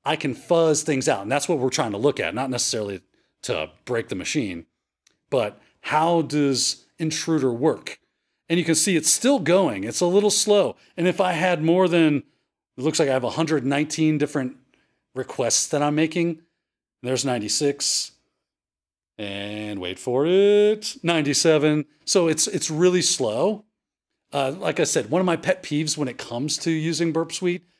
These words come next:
is specifically the intruder, but it does do this. And if you've got the time to set it and forget it and come back later and see, "Was I successful?"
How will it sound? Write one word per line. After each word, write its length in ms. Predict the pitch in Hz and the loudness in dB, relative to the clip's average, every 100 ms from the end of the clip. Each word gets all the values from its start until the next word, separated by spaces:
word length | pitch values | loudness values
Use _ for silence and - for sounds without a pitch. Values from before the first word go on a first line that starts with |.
| _ | _
is 80 | - | -6
specifically 640 | - - - 151 139 139 127 | -6 -4 -4 -4 -4 -2 -2
the 180 | 117 | -4
intruder, 560 | 107 - - 143 165 160 _ _ _ _ _ - | -6 -6 -2 0 0 -4 _ _ _ _ _ -4
but 320 | 147 185 175 | 0 2 0
it 140 | 156 | -2
does 240 | 160 165 120 | 0 0 2
do 160 | 175 | 2
this. 480 | 170 104 107 - - _ _ - | 2 -2 -2 -2 -4 _ _ -4
And 140 | 147 | -4
if 100 | 131 | -4
you've 100 | 165 | 0
got 160 | 185 165 | 0 0
the 80 | |
time 360 | 165 208 220 170 | -4 0 0 0
to 80 | 131 | 0
set 240 | - 151 | 0 0
it 40 | 165 | -2
and 100 | 151 | -6
forget 340 | 147 156 196 | -2 2 2
it 80 | 143 | -2
and 100 | 151 | -6
come 140 | 143 | -4
back 240 | 135 156 185 | -2 -2 2
later 280 | 202 170 | 4 4
and 140 | 113 113 | -2 -4
see, 300 | - 185 - _ _ - | -2 -2 -4 _ _ -10
"Was 200 | 110 117 | -4 -2
I 80 | 147 | 0
successful?" 800 | - 180 - 226 - 104 110 | 0 0 2 2 0 -4 -8